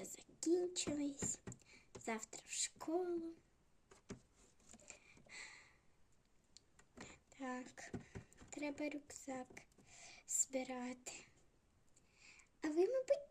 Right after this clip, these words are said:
думаєте, чого дві однакових? Тому що ми з одної серії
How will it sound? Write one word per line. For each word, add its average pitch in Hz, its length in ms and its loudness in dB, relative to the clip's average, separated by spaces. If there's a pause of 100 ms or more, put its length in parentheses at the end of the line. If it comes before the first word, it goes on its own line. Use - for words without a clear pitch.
думаєте, 214 640 4 (840)
чого 302 560 4 (200)
дві 269 340 6
однакових? 247 1080 0 (680)
Тому 269 360 6
що - 480 0 (1300)
ми 311 400 4 (640)
з - 100 -4
одної 262 420 4
серії 285 720 0